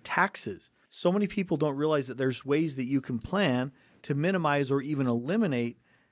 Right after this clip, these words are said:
the taxes, because it is gonna hit you like an avalanche if you don't plan for it. You could be taxed on as much as eighty-five percent of your Social Security benefits, meaning eighty-five percent is gonna be run back through as adjusted gross income.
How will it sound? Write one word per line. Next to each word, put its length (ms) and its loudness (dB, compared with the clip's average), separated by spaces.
the 80 -2
taxes, 480 0
because 440 0
it 160 2
is 160 -2
gonna 200 0
hit 240 -2
you 60 0
like 220 2
an 80 2
avalanche 540 2
if 180 -8
you 80 2
don't 380 2
plan 300 0
for 240 2
it. 60 -6
You 120 0
could 200 -4
be 100 0
taxed 420 0
on 100 2
as 140 -4
much 220 0
as 120 -8
eighty-five 760 0
percent 400 2
of 80 -2
your 100 -2
Social 240 4
Security 400 0
benefits, 440 0
meaning 280 2
eighty-five 480 2
percent 420 0
is 180 0
gonna 160 4
be 100 0
run 280 -2
back 260 -2
through 240 2
as 100 -2
adjusted 440 0
gross 280 0
income. 460 2